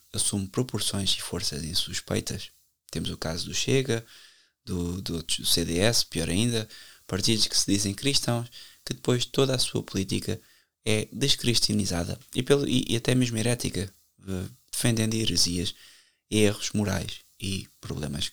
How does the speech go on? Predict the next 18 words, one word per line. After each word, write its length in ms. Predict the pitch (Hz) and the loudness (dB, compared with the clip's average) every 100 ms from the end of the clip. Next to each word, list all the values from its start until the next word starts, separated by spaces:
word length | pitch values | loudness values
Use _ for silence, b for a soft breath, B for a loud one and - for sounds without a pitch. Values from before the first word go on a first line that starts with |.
| _ | _
espirituais. 680 | - - - - 85 85 - _ _ _ _ _ _ _ _ _ _ _ _ - - | -10 -6 -6 -6 -8 -10 -12 _ _ _ _ _ _ _ _ _ _ _ _ -6 -4
É 60 | |
por 160 | 101 101 | 0 2
isso 200 | 104 - B B B B _ | 4 2 B B B B _
que 100 | 101 | 0
é 20 | |
o 40 | 95 | 2
nosso 160 | 98 | 2
dever 180 | - 123 | 4 4
manter 300 | 123 117 107 | 4 2 6
estes 160 | 107 - | 8 8
laços 280 | 107 - | 8 4
sociais 440 | - 123 - 117 107 | 4 4 6 6 4
e 60 | |
de 60 | - | 2
sangue 340 | - 110 107 | 2 2 2
e 20 | 85 | 0
amizade 380 | 87 92 90 | 2 2 0